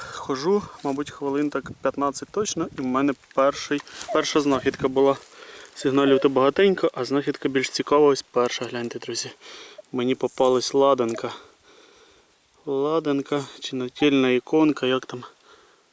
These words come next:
правильно, вірно. Гляньте, вообще стан просто бомбезний, з петелечкою, з усім. Даже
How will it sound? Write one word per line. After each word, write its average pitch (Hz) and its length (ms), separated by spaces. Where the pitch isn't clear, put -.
правильно, 139 640
вірно. 139 480
Гляньте, 127 420
вообще 127 480
стан 139 440
просто 127 500
бомбезний, 127 720
з - 100
петелечкою, 139 880
з 123 180
усім. 131 440
Даже 131 340